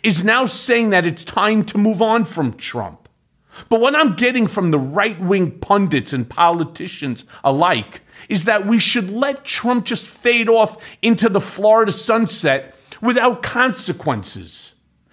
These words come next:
Now, we talked about this before, but I wanna go a little bit further in depth. You think that Jack Smith and the D O J will ever actually prosecute Trump,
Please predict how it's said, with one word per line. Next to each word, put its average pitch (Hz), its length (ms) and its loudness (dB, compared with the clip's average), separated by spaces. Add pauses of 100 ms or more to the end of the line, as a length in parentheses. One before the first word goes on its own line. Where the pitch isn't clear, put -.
(140)
Now, 196 240 2 (760)
we 233 200 2
talked 285 300 0
about 220 200 2
this 190 120 -4
before, 196 360 -2
but 175 120 0
I 185 80 4
wanna 247 220 0
go 208 180 2
a - 20 4
little 190 220 4
bit 185 260 -2
further 170 380 2
in 131 160 -2
depth. - 500 -4 (440)
You 196 140 2
think 311 320 0
that 254 220 0
Jack 202 400 -2
Smith 196 500 0
and 175 140 -2
the 156 60 0
D 190 300 -2
O 180 120 4
J 156 500 0 (160)
will 165 400 0
ever 190 380 0 (100)
actually 185 680 -2
prosecute 170 1120 -4
Trump, 175 580 0